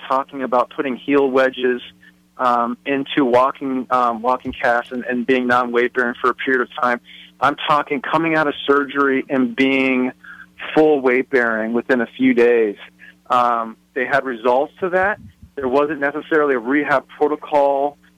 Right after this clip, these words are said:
that went along with that research, um, but they showed that they had, um, successful re-, results with getting people back to,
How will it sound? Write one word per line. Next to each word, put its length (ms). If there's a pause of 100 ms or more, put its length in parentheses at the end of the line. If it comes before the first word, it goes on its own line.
(120)
that 140
went 180
along 440
with 200
that 260
research, 560 (520)
um, 300
but 220
they 160 (120)
showed 200
that 120
they 140
had, 400
um, 240
successful 880
re-, 240
results 640
with 180
getting 240
people 400
back 360 (140)
to, 300